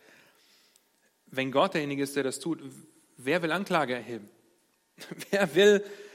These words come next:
Anklage erheben, wenn der souveräne Richter den Fall schon entschieden und uns gerechtfertigt, gereinigt hat? Menschen,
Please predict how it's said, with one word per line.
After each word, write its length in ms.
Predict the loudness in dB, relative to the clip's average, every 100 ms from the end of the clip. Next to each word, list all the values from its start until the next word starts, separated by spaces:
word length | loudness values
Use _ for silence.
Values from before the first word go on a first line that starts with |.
| -20 4
Anklage 600 | 8 8 8 8 10 8
erheben, 540 | 6 6 6 6 6
wenn 160 | 4 6
der 140 | 4
souveräne 720 | 6 2 8 8 8 8 8
Richter 360 | 6 4 6 6
den 160 | 6 4
Fall 320 | 6 6 6
schon 360 | 4 4 2 -2 -14 -4
entschieden 640 | 2 2 8 8 8 6
und 160 | 2 4
uns 480 | 4 4 2 0 -2 -12 -20 _ _ _ 0
gerechtfertigt, 760 | 2 2 -2 4 4 4 -2
gereinigt 420 | 0 4 6 4 4
hat? 180 | 2
Menschen, 480 | 4 4 6 2 0